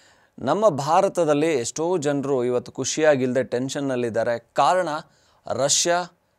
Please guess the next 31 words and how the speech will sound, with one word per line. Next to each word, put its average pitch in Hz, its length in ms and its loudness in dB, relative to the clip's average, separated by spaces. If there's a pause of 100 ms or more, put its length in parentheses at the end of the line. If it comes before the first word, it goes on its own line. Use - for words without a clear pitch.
(200)
ಉಕ್ರೇನ್ 156 440 4
ಮೇಲೆ 139 200 2
ನಡೆಸ್ತಾ 127 280 -4
ಇರುವಂಥ 113 320 -4
ಯುದ್ಧ. 127 300 -4 (560)
ಈ 117 140 0
ಎರಡು 170 280 8
ದೇಶಗಳು 160 380 2
ನಡುವೆ 139 220 2
ನಡೀತಾ 127 300 0
ಇರುವಂಥ 123 200 -2
ಯುದ್ಧದಲ್ಲಿ 147 760 0 (520)
ನಮ್ಮ 147 240 2
ಭಾರತೀಯರು 180 600 4
ಉಕ್ರೇನ್ನಲ್ಲಿ 156 520 2
ಏನು 147 120 0
ವಿದ್ಯಾರ್ಥಿಗಳಲ್ಲಿ 135 760 0
ಹೋಗಿದ್ರು, 139 720 0 (200)
ಅವರು 165 380 6
ವಾಪಸ್ 143 560 4
ಬರ್ತೀವೋ 139 580 0
ಇಲ್ವೋ, 135 360 6
ನಮಗೂ 131 440 0
ಏನಾದರೂ 131 380 2
ತೊಂದರೆ 127 320 2
ಆಗುತ್ತೇನೋ 127 520 2
ಅನ್ನೋ 117 200 -2
ಭಯದಲ್ಲೇ 151 460 4
ಇದ್ದಾರೆ, 156 240 8
ಆತಂಕದಲ್ಲೇ 151 680 4
ಅವರು 143 340 6